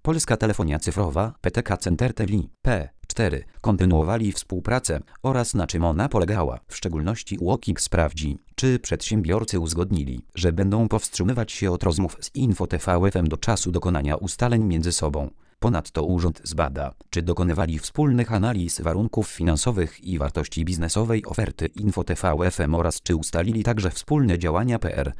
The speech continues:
mogące polegać między innymi na publicznym kwestionowaniu ważności i wiarygodności oferty Info T V F M, wymiana informacji oraz dokonywanie uzgodnień dotyczących kształtowania relacji z Info T V F M pomiędzy Polkomtelem,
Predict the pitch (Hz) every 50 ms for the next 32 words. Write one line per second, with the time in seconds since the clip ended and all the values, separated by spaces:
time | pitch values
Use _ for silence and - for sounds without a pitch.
0 | - - - 95 104 92 98 110 - - - 73 - 90 85 82 85 78 - 101
1 | 92 87 80 76 87 85 80 78 80 87 82 73 64 58 55 - - - - 98
2 | 98 95 - 87 78 92 139 139 - 110 104 82 80 - - 147 165 - - 123
3 | 123 95 85 82 90 107 110 87 80 85 78 101 113 131 - - - - - -
4 | 92 87 80 107 107 92 90 82 87 76 85 107 113 - - 98 87 - 76 -
5 | 107 - - - - 80 - - 107 104 90 - 87 - 87 - - 110 80 87
6 | 92 - 69 - - - - - 101 107 101 117 117 110 85 78 80 78 - 98
7 | 110 113 - - - 95 85 82 85 85 80 - - 71 82 80 85 82 82 80
8 | 95 113 113 92 92 92 85 85 101 107 101 107 98 90 85 80 85 - 80 -
9 | - 82 73 71 - 87 - - - - - 80 76 - 85 80 85 101 104 101
10 | 92 87 80 80 107 117 - - 120 107 - - - 139 135 110 90 - 87 -
11 | 92 - - 110 92 85 - - 107 92 76 95 92 90 90 80 80 85 - 101
12 | 85 - 92 85 - - 92 67 60 - -